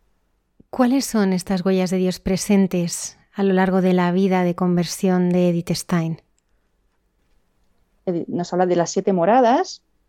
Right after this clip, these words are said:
Speaker 2: La morada séptima es la principal, es el, um, bueno, to-, de todo, lo principio de todo, ¿no? Toma la imagen de un castillo. Edith Stein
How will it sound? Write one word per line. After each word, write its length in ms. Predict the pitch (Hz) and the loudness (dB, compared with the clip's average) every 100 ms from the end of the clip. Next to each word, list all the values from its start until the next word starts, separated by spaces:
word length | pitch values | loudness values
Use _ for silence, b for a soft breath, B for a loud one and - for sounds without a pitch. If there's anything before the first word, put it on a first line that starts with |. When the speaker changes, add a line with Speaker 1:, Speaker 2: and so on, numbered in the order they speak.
| _ | _
Speaker 2:
La 120 | 160 | -10
morada 280 | 151 170 165 | -4 0 0
séptima 680 | 160 - 233 - 202 175 185 | 0 0 0 0 -2 0 0
es 120 | 240 165 | 0 -4
la 100 | 147 | -6
principal, 640 | 151 143 143 202 240 208 | -8 -10 -2 2 2 2
es 300 | 160 165 - _ _ _ _ _ _ - | 0 -2 -14 _ _ _ _ _ _ -10
el, 220 | 165 160 | -6 -4
um, 400 | 156 147 143 147 _ _ | -4 -6 -8 -12 _ _
bueno, 280 | - 185 139 - | -2 -2 -2 -4
to-, 160 | 175 - - | -6 -6 -6
de 80 | 190 | 0
todo, 220 | 214 - | 0 0
lo 220 | 226 180 | -2 -2
principio 340 | 185 208 196 190 | 0 0 2 4
de 100 | 175 | 4
todo, 280 | 165 151 | 4 2
¿no? 140 | 180 233 b b _ _ _ _ _ | -2 -6 b b _ _ _ _ _
Toma 200 | - 226 | 2 4
la 80 | 247 | 4
imagen 340 | 226 226 254 220 | 4 2 0 0
de 40 | |
un 100 | 214 | 0
castillo. 640 | 196 170 - 165 139 135 - - | 0 -6 -6 -6 -4 -8 -8 -4
Edith 200 | 190 170 | -2 -4
Stein 560 | - - 208 240 247 | -8 -4 0 0 0